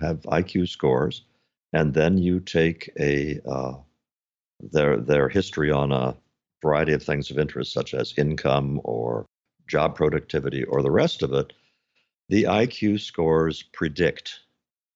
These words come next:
this outcome. So they predict income. In terms of employment decisions for job productivity, you are better off, if you're an employer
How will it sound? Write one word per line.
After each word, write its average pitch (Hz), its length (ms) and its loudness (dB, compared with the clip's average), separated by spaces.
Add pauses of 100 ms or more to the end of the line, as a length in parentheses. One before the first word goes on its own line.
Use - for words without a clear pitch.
(100)
this 78 200 -4
outcome. 65 460 -4
So - 140 -8
they 71 120 0
predict 80 600 -4
income. 69 560 -4 (440)
In 85 140 2
terms 110 460 2
of 71 480 2
employment 101 520 0
decisions 120 560 -2
for - 140 -12
job 85 320 0
productivity, 110 680 0 (720)
you 117 300 6
are 101 140 4
better 95 400 4
off, 57 440 -2
if - 140 -8
you're 82 140 2
an 90 80 2
employer 73 560 -4